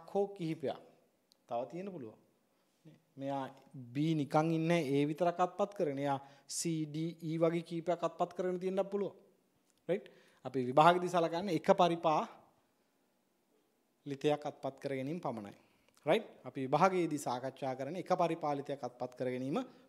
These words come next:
පමණයි. ඔන්න B අත්පත් කරගන්නවා ඒ කියන පරිපාලිතය. එතන මේ B ටයි A ටයි එකතු වුනහම කියන වචනයක් මොකද්ද? මේ දෙන්න එකතු කරාම කියනවා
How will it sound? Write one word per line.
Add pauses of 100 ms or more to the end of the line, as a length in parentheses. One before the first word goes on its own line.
පමණයි.
ඔන්න (120)
B (640)
අත්පත්
කරගන්නවා (440)
ඒ
කියන
පරිපාලිතය. (400)
එතන
මේ
B (160)
ටයි (120)
A
ටයි (140)
එකතු
වුනහම
කියන
වචනයක්
මොකද්ද? (440)
මේ
දෙන්න
එකතු
කරාම
කියනවා